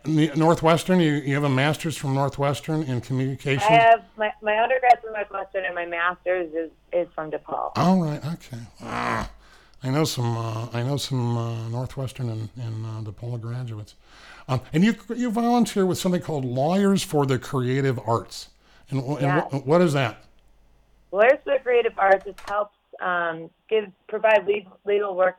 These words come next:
Speaker 2: for artists around the Chicago area that cannot afford it themselves. It's an amazing program with really, really qualified attorneys helping artists. Um, they do a lot of outreach,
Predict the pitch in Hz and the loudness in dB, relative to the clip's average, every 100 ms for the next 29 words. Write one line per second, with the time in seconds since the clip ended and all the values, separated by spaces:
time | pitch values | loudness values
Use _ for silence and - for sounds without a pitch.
0 | - 175 175 180 180 175 170 170 160 - | -4 0 2 2 0 -2 -4 -4 -10 -2
1 | 175 170 175 160 165 185 196 185 175 165 | 0 0 -2 0 0 2 2 0 -6 -8
2 | 170 165 - 151 - 160 165 208 254 - | -8 -8 -10 -14 -6 -2 0 2 0 -2
3 | _ _ _ _ - 170 185 - 165 175 | _ _ _ _ -4 -4 -2 2 4 6
4 | 233 226 - 170 185 180 185 _ _ 185 | 4 0 -6 -2 2 0 -2 _ _ -4
5 | 190 196 208 208 196 185 165 170 165 156 | -2 2 2 4 2 -2 2 4 4 0
6 | 147 151 147 - 165 156 - - - - | -4 -4 -8 -4 -4 -4 -10 -20 -16 -16
7 | - - 180 196 190 160 170 175 175 175 | -14 -4 0 2 2 0 2 4 2 0
8 | 170 160 160 165 160 156 - 165 160 160 | -2 -2 -2 2 2 2 -4 -10 -10 -10
9 | 151 - - _ - 175 175 165 156 165 | -14 -18 -20 _ -2 0 2 -2 2 2
10 | 156 156 - - - - 151 139 139 - | 2 -2 -8 -18 -16 -12 -10 -10 -14 -20
11 | _ _ _ - 180 208 196 185 175 175 | _ _ _ -8 2 4 6 6 4 2
12 | 170 180 170 | 0 -2 -6